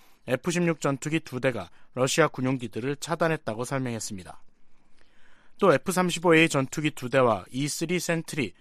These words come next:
공중 조기 경보기 한 대, 그리고 케이씨 백삼십오 공중 급유기 두 대가 임무를 지원했다고 밝혔습니다. 노라드는 러시아 군용기들이 미국이나 캐나다 영공에 진입하지는 않았고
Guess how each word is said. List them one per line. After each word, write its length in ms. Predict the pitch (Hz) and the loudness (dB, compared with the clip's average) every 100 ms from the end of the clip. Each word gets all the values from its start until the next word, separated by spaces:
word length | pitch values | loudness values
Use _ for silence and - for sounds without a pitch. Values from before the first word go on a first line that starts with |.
| - | -6
공중 420 | 131 139 160 156 | -2 0 0 0
조기 260 | 131 127 135 | -2 -4 -2
경보기 440 | 131 117 117 143 | -2 -2 -6 -6
한 220 | 131 160 | -6 -4
대, 160 | 131 87 - - - | -6 -10 -16 -16 -10
그리고 320 | 127 120 151 | -6 -2 -2
케이씨 400 | - 170 156 165 | 0 -4 -2 -2
백삼십오 640 | 147 117 135 131 127 117 | -2 -2 -2 -2 -4 -6
공중 420 | 101 123 131 147 131 | -4 -2 -2 -2 -2
급유기 380 | 120 117 147 | -4 -4 -4
두 200 | 147 - | -4 -4
대가 280 | 120 117 92 - - - | -2 -2 -4 -14 -20 -6
임무를 460 | 120 131 123 135 | 0 2 2 0
지원했다고 640 | - - 131 131 - 110 120 | -2 0 2 0 -2 -6 -4
밝혔습니다. 680 | 120 - 92 107 95 98 - - - - - - - - - 143 | -4 -6 -8 -8 -10 -14 -18 -16 -16 -16 -18 -20 -20 -20 -6 6
노라드는 480 | 165 175 180 180 | 8 8 8 6
러시아 300 | 135 135 180 | 4 4 4
군용기들이 640 | 170 147 151 151 147 160 147 | 2 2 0 0 -2 -2 -2
미국이나 500 | 110 123 160 151 165 | -2 -2 -2 0 -2
캐나다 440 | - 175 185 165 | -2 -2 0 2
영공에 320 | 151 143 139 165 | 0 0 -2 -2
진입하지는 680 | - 139 139 135 131 147 135 | -2 -4 -4 -6 -4 -2 -2
않았고 400 | 117 123 113 | -2 -4 -8